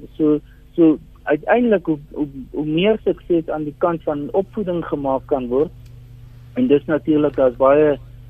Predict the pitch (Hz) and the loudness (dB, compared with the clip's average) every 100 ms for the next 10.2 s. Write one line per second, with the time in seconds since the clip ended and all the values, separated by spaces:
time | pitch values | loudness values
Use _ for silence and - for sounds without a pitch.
0 | - - - 131 - 165 151 143 165 175 | -20 -12 -2 -2 2 2 2 -2 -4 2
1 | 165 165 175 120 143 123 139 - - 135 | 2 2 -6 -4 -6 -4 -6 -6 -2 -2
2 | 123 143 123 147 147 135 156 180 180 147 | 0 -4 -4 -4 -4 -2 0 2 2 2
3 | 151 151 - 147 - - 143 147 135 156 | -2 -4 -2 -4 -2 -2 -2 -4 -2 -2
4 | 151 143 143 - - - 147 135 147 - | 0 -2 -4 -10 -20 -10 -8 0 -2 -2
5 | 151 139 127 139 139 135 123 - 165 190 | -6 -6 -6 -8 -8 -8 -8 -4 -4 -4
6 | 151 131 - 113 - - - - - 175 | -6 -8 -8 -10 -12 -20 -20 -20 -2 0
7 | 165 247 214 190 190 196 196 220 - 185 | 2 2 4 2 0 -4 -4 -4 -2 0
8 | 165 151 165 175 165 160 151 143 143 139 | 2 2 0 0 -2 -2 -4 -2 -4 -4
9 | 156 143 135 147 139 156 - 147 135 127 | -4 -2 -2 -4 -4 -4 -4 0 2 2
10 | 123 | 0